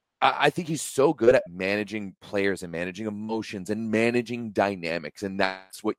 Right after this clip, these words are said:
you need right now with this, this Italian team. Like, there's so much turmoil after the Mazzanti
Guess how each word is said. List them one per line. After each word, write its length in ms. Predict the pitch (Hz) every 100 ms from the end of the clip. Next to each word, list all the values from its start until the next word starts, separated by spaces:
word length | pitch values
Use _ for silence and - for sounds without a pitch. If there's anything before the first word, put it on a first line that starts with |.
| _
you 80 | 85
need 240 | 90 95
right 160 | 85 80
now 240 | 80 78 76 _ _ -
with 160 | 95
this, 180 | - 78 _ _
this 160 | -
Italian 280 | 73 - 71 - -
team. 200 | - 67 _ _ - -
Like, 100 | 110
there's 240 | 120 -
so 360 | - - 127 156
much 340 | 165 147 -
turmoil 480 | - 117 117 98 98 -
after 200 | 85 95
the 180 | 90
Mazzanti 460 | 90 85 85 87 87